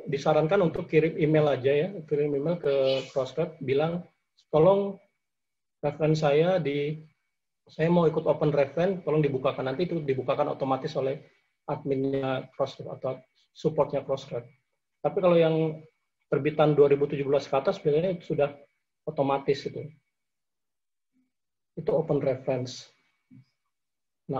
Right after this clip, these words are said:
open reference ini kemudian kalau katanya sama D O A J ya, kan ada yang sekarang ini, eh, di form yang terbaru D O A J itu ada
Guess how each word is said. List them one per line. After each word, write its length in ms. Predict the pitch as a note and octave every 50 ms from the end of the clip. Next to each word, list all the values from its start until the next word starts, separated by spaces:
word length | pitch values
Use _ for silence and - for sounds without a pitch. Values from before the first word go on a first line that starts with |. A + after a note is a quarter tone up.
| - -
open 320 | D#3+ D#3 - E3 D#3+ E3
reference 480 | D3+ E3 E3+ - - F3 D#3 D#3+ D#3 -
ini 480 | F#3+ E3+ D#3+ F#3+ G#3+ A3+ A#3 A3+ A#3
kemudian 640 | A3+ - F3+ F3 F3 E3+ D#3+ F3 G3+ A3+ A#3 G#3+ -
kalau 400 | E3+ D#3+ D#3+ E3 E3 - - - - - _ _ _ _ _ _ _ _
katanya 480 | - D3 C#3 - D3+ D3+ D#3 D#3+ D3 D#3 -
sama 560 | E3 D#3 D#3 D#3 D#3 D3+ D3+ D3+ D#3+ E3+ - - - - - _ _ _ _ _ _ _ _ _ _ _ _ _ _ _
D 160 | - C#3 C#3
O 80 | C#3+ D#3
A 160 | D3+ D3+ C#3+
J 120 | C#3 C3+ E3+
ya, 200 | F#3+ F#3 F3 F3+ F#3+ F#3 -
kan 80 | F#3+ E3 C#3
ada 100 | C3+ C#3
yang 240 | D#3 E3+ F3 F3
sekarang 540 | F3 - - D#3 D3+ - C#3+ C#3+ C#3+ D3 D#3+
ini, 180 | F3+ F#3 E3 -
eh, 440 | - C#3+ C#3 C#3 C#3 C#3 C#3+ C#3+ C#3+ - - - _ -
di 140 | C3+ C#3 C3
form 240 | - D#3+ C#3 C3+ C#3
yang 80 | C3+ C3
terbaru 400 | C3+ B2+ C3 B2+ C3+ E3+ F#3 E3+
D 80 | D3+
O 80 | C3+ B2+
A 160 | C3+ C3+ B2 A#2+
J 100 | - A4
itu 80 | - -
ada 320 | F3+ D3+ C3+ C3 C3+ C#3+